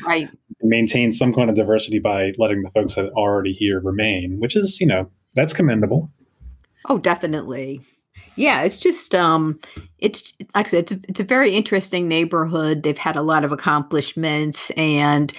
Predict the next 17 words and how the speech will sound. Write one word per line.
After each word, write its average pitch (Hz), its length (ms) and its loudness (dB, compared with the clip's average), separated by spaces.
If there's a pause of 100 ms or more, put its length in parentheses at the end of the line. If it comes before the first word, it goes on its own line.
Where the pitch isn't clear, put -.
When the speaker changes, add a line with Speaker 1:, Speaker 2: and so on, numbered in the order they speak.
(220)
Speaker 1:
just - 160 0
the 202 80 0
fact 156 240 0
that 175 120 0
they've 151 220 2
been 156 140 2
around 147 300 0
for 165 120 0
fifty 160 400 0
years 143 340 2
and 143 80 0
they're 135 120 2
still 151 280 0
going 147 300 2
strong. 185 320 2
They 147 140 4
just, 165 560 0